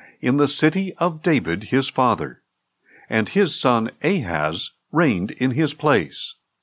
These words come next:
Second Chronicles twenty-six.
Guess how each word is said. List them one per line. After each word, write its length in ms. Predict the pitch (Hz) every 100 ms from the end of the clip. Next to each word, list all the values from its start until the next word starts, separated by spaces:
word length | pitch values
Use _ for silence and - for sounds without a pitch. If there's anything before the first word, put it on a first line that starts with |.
| _ _ _ _ _ _ _ _ _ _ _ _ _ _ _ _ _ _ _ _ _ _ _
Second 420 | - - 170 208 190
Chronicles 720 | - 127 113 - 113 107 -
twenty-six. 1080 | - 117 104 127 - 104 - - - -